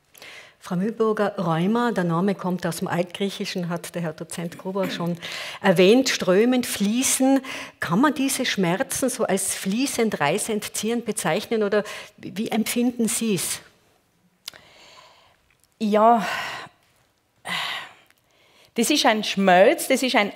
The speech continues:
Speaker 2: anhaltender Schmerz. Das, ähm, Gott zum Beispiel, wenn der Schub die Nacht kommt,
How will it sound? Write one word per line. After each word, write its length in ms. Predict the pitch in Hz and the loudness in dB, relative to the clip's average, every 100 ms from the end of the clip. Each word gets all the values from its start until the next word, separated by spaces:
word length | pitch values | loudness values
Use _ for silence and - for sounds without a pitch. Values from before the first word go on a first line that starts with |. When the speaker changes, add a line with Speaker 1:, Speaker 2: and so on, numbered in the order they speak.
| - | -2
Speaker 2:
anhaltender 800 | 180 233 233 165 175 190 175 160 | -2 0 0 0 0 -2 -2 0
Schmerz. 680 | 151 - 139 131 - - - _ _ _ _ _ _ | -2 -4 -4 -4 -6 -12 -12 _ _ _ _ _ _
Das, 360 | 196 196 - - _ _ _ | 2 2 -2 -6 _ _ _
ähm, 460 | - 202 214 185 196 - - _ _ - | 0 2 0 -2 -6 -8 -16 _ _ 0
Gott 180 | 240 240 | 2 2
zum 140 | 220 | 2
Beispiel, 520 | 170 202 240 226 220 | 4 2 0 -4 0
wenn 300 | 214 214 214 | 2 2 0
der 120 | 208 | 0
Schub 520 | 208 - 247 285 - - | 0 0 0 0 -4 -4
die 140 | 214 | -2
Nacht 540 | 185 - - - - | 0 -2 -4 -12 -8
kommt, 360 | - 233 247 - | -2 0 0 -4